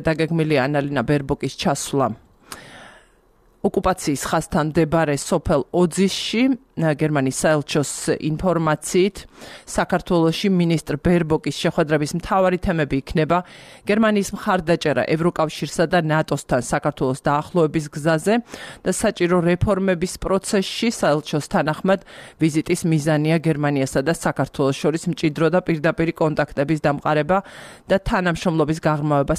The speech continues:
საქართველოს ევროპული მომავლისთვის. ეს რაც შეეხება საელჩოს ინფორმაციას, ინფორმაციას, ანალინა ბერბოკის ვიზიტი ხვალ დასრულდება, ა, და ცხადია, ჩვენი ინტერესიც დიდი არის ამ ვიზიტის მიმართ, ა, გადაცემის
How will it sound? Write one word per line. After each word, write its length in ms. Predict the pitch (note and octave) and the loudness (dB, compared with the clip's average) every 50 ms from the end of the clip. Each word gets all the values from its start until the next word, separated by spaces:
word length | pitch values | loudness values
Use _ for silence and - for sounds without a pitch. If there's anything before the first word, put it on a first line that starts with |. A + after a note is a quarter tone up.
| - | -2
საქართველოს 600 | F3 D3 - D3 C#3 - - C#3+ B2 C3 D#3 - - - B2 | -2 -2 -2 -2 -4 -2 -2 0 0 2 0 0 0 0 0
ევროპული 480 | C#3 C3+ D3+ C#3+ - - C#3 D3 D#3 D#3 D#3+ | 0 2 0 0 0 0 0 0 2 0 0
მომავლისთვის. 720 | D3+ D3+ D3+ C#3+ B2+ - G2 G#2+ - - - - G2 - - - - _ - - - - - - - - - - - | 0 0 0 0 0 -2 -4 -6 -8 -10 -10 -10 -8 -8 -10 -12 -14 _ -20 -18 -18 -16 -16 -16 -18 -18 -12 -8 -6
ეს 120 | - - - | -4 -2 -2
რაც 120 | - C#3+ - | -2 -2 0
შეეხება 320 | - D3 - - B2 A#2 C3+ | -2 -2 0 -2 -2 -2 -2
საელჩოს 500 | - - E3 F3 F3+ - - G3 F3+ - G#3 F#3+ | 0 2 2 2 2 2 0 -2 -2 0 0 -2
ინფორმაციას, 880 | F#3+ - G#3 F3+ G3 G3 G3 - - A#3 B3 A#3+ - - F#3 - - - | 0 0 0 0 0 0 0 2 2 0 0 0 -4 -10 -10 -10 -8 -4
ინფორმაციას, 720 | - F3 F#3 F#3+ A3 G#3+ G3+ G#3 G#3 G3+ - A3 A3+ A3+ - - | -2 0 0 2 0 2 2 2 0 2 2 0 0 0 0 0
ანალინა 400 | D#3 E3 E3+ E3 D#3+ D3+ C#3+ D3 | 0 2 2 2 2 2 0 0
ბერბოკის 480 | C#3 E3 E3 D#3 C#3 C#3 - - C3 - | 0 0 0 0 0 -4 -6 -6 -4 -2
ვიზიტი 400 | D3 D3 C#3 D3 D3 - F3 F3 E3 - - _ _ _ _ _ _ _ _ _ _ _ _ _ _ _ _ - | -2 -2 0 -2 -2 -2 0 -2 -2 -2 -8 _ _ _ _ _ _ _ _ _ _ _ _ _ _ _ _ -20
ხვალ 400 | - - - - - E3 D#3+ D#3 | -16 -12 -10 -4 0 0 0 2
დასრულდება, 760 | - D3 D3 C3+ - - D#3 D3 C#3 - C#3+ C#3+ - - D3+ E3+ | 2 0 -2 -2 -2 -4 -4 -2 -2 0 -2 -2 0 0 -2 -2
ა, 800 | - - - - - - - - - - - - - D3+ D3+ D3+ | -2 -6 -16 -20 -20 -20 -20 -20 -20 -20 -20 -10 -6 -4 -4 -2
და 220 | C#3+ - F#3 F#3+ G#3 G3+ - - | 0 2 2 4 4 2 0 -2
ცხადია, 640 | - - - - - F#3 E3 C#3+ D#3+ E3 F3+ F3 - | -6 -12 -10 -4 -2 -2 0 0 2 0 0 0 -2
ჩვენი 380 | - - G3+ D#3+ D#3+ D#3+ E3 - - | -4 -2 0 2 2 2 0 -2 -2
ინტერესიც 520 | - E3 - - D3+ D3+ D3+ - - F3+ - - - | -4 -4 -2 0 0 0 0 -2 -4 -8 -6 -2 0
დიდი 200 | E3 E3 C#3+ D#3 D#3+ D#3+ E3 | 0 2 4 4 2 2 2
არის 100 | F3 - F#3 | 0 0 0
ამ 160 | D#3+ D#3+ D#3+ | 0 0 0
ვიზიტის 400 | E3 D3+ D#3+ D#3+ - D#3+ D#3+ - - D#3 | 0 2 0 0 -2 -4 -6 -4 -4 -4
მიმართ, 360 | D#3 D#3+ E3+ F3 F3+ - - - - - - D#3+ | -2 0 0 0 0 -2 -4 -10 -10 -4 0 2
ა, 160 | D3+ D3+ D3+ C#3 - - - _ _ - | 2 2 2 0 -4 -8 -20 _ _ -10
გადაცემის 540 | - - C3+ B2+ C3 - - C#3 B2 C3+ | -6 -4 -4 -4 -4 -4 -4 -4 -4 -4